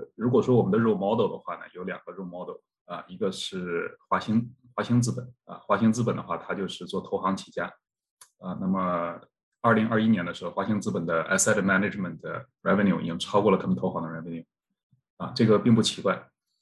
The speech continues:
那么第二个就是大家都耳熟能详，大家都很尊敬的黑石。那么黑石的两个创始人以前是雷曼兄弟的，啊，高管，那么他们以前也是投资银行家，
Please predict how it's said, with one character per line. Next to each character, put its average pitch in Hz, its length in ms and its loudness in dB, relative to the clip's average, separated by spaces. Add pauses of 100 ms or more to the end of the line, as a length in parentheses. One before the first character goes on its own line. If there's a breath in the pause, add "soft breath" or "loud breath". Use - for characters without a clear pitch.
(160)
那 117 100 0
么 101 80 4
第 120 120 6
二 117 100 8
个 98 80 6
就 98 100 -4
是 92 140 -6
大 92 80 -2
家 90 180 2
都 104 420 -4
耳 90 100 -4
熟 - 160 -12
能 85 100 -8
详， - 140 -12
大 92 100 -2
家 90 80 2
都 98 280 2
很 78 380 -16 (220)
尊 - 160 -6
敬 101 180 0
的 - 200 -6
黑 110 160 -4
石。 - 360 -10 (220)
那 101 80 -4
么 92 100 2
黑 120 200 2
石 107 180 -2
的 95 140 2
两 85 120 0
个 85 80 -8
创 98 160 -6
始 87 120 0
人 85 100 -4
以 80 40 -6
前 85 220 -6
是 85 600 -2 (460)
雷 98 100 4
曼 104 160 6
兄 107 200 4
弟 104 140 6
的， 80 80 0 (360)
啊， 85 260 -10
高 98 100 6
管， 90 280 2
那 104 80 2
么 95 100 4
他 110 140 0
们 113 120 6
以 92 40 0
前 87 280 -10
也 85 140 -8
是 - 260 -4
投 90 180 -6
资 85 120 -6
银 90 100 -8
行 85 140 -12
家， 80 180 -14